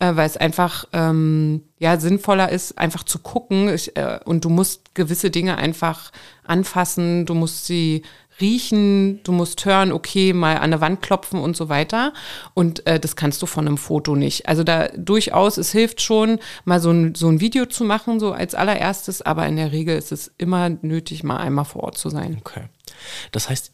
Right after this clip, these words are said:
Speaker 2: jetzt hast du auch über Sanierung gesprochen. Das heißt, ihr begleitet auch wirklich dann auch Umbaumaßnahmen. Also es ist nicht nur Neubau oder Architektenbau,
Speaker 1: Mhm.
Speaker 2: sondern, äh, du hast vorhin auch gesagt, Omas altes Haus
Speaker 1: Ja.
Speaker 2: geerbt und das wird nochmal irgendwie grundsaniert.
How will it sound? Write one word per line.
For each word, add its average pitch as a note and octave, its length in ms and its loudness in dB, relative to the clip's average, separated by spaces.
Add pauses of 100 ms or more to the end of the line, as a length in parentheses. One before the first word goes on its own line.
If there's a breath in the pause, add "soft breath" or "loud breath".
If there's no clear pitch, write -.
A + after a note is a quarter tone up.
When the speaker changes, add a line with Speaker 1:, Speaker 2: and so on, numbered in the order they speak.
(120)
Speaker 2:
jetzt A#2 280 -2
hast - 160 -2
du - 60 -2
auch - 220 -8
über A2 260 -2
Sanierung G#2+ 420 -4
gesprochen. C3+ 540 -6
Das A2 140 -6
heißt, A#2 160 -4
ihr G2+ 80 -6
begleitet G2+ 540 -4
auch G2 180 -8
wirklich G#2+ 320 -8
dann - 220 -8
auch - 240 -10
Umbaumaßnahmen. F3 840 -2
Also G#2 160 -4
es G#2 120 -6
ist G#2 180 -8
nicht A#2+ 200 -8
nur A#2 460 -2
Neubau A2+ 880 0
oder G2 240 -4
Architektenbau, G#2+ 1000 -2
Speaker 1:
Mhm. - 20 6
Speaker 2:
sondern, A2 540 0
äh, G#2+ 160 -8
du A2+ 160 -6
hast - 160 -8
vorhin G#2+ 200 -4
auch - 120 -10
gesagt, A2 340 -6
Omas A#2 280 0
altes - 380 -4
Haus D3+ 220 2
Speaker 1:
Ja. F3+ 80 4
Speaker 2:
geerbt D3 460 2
und A#2 80 -2
das A2+ 160 -2
wird A#2 100 -6
nochmal A#2 320 -4
irgendwie A2 280 -4
grundsaniert. D3 760 -4